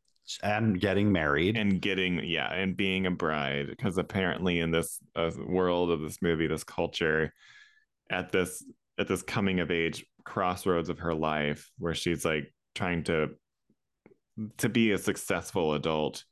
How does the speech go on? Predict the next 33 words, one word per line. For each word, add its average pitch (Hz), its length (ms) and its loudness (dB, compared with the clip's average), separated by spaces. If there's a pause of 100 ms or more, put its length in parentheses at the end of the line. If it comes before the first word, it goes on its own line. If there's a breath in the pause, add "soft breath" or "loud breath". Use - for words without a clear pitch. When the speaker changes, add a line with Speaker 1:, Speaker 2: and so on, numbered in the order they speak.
(380)
Speaker 2:
you 95 100 2
basically 87 480 0
have 80 300 -4
to 87 100 -2
get 76 180 -2
married 71 440 0
well. 50 520 -4 (640)
And 82 300 0
Speaker 1:
You 71 60 2 (800)
do. - 40 -2
Speaker 2:
uh, 80 420 0 (840)
all 98 240 4
of 95 100 -2
her 98 140 2
friends 82 500 -2
are 76 400 0
in, 90 360 -4
in 95 200 2
that 76 240 -2 (200)
trajectory. 69 840 -2
She's 98 280 -2
a 98 80 2
part 110 280 0
of, 101 100 0
like, 98 200 2
this 90 220 0 (480)
pretty 113 340 2
popular 95 520 2
friend 85 380 -2
group, 78 280 2
but 78 100 -2
she's, 82 280 -2
like, 78 280 0